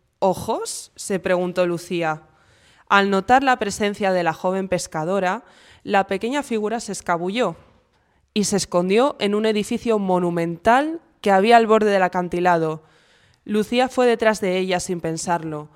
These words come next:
con la intención de agradecerle que le hubiera salvado la vida. Corriendo a través de la bruma, llegó a los pies de aquel edificio. Era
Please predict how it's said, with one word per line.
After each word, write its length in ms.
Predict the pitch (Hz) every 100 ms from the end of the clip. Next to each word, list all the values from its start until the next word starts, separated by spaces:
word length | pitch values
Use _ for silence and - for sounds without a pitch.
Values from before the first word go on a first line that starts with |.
| _ _ -
con 160 | 208
la 100 | 202
intención 500 | 202 202 196 247 294
de 80 | 285
agradecerle 680 | 240 202 185 185 247 240 214
que 100 | 190
le 100 | 175
hubiera 200 | 180 202
salvado 420 | 214 180 170 160
la 120 | 151
vida. 400 | 185 175 151 - _ _ _ _ _ _ _ _ _ _ _
Corriendo 460 | - 208 208 214 208
a 60 |
través 300 | 196 196 196
de 100 | 202
la 140 | 190 180
bruma, 600 | 190 226 254 285 285 _
llegó 380 | 190 180 180 175
a 60 | 185
los 200 | 190 -
pies 260 | 202 202
de 80 | 196
aquel 260 | 175 190 185
edificio. 760 | 170 170 185 180 - 160 160 156 _ _ _ _ _ _ _ _ _ _
Era 440 | 214 214 254 269